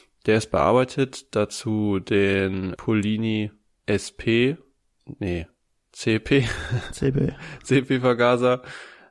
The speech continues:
Speaker 1: ähm, mit einem Twin Air Luftfilter. Ähm, ja, ansonsten der Auspuff ist ein Tec-, nee, wie heißt der? Technikas
Speaker 2: Technikas Enox.
Speaker 1: Enox. Halt so umgeschweißt, dass er, ähm,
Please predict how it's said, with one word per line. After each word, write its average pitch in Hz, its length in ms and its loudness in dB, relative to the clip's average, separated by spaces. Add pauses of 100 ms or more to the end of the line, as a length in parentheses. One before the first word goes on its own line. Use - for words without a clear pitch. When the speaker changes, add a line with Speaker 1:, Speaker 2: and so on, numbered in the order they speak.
(100)
Speaker 1:
ähm, 107 640 -4 (580)
mit 110 180 -2
einem 98 260 -4 (280)
Twin 123 300 -2
Air 131 200 2
Luftfilter. 127 760 -2 (280)
Ähm, 120 480 0
ja, 110 220 2
ansonsten 123 640 -2
der 107 220 0
Auspuff 131 340 -2
ist - 320 -4 (280)
ein 107 800 -2 (480)
Tec-, - 280 -8 (160)
nee, 104 140 -4
wie 98 80 -4
heißt 113 160 -2
der? 101 160 -6
Technikas - 480 -4
Speaker 2:
Technikas 147 640 2
Enox. 139 580 2
Speaker 1:
Enox. 127 640 0 (480)
Halt 104 200 2
so 107 160 2
umgeschweißt, 104 640 0
dass 98 160 -4
er, 98 260 0
ähm, 90 340 -4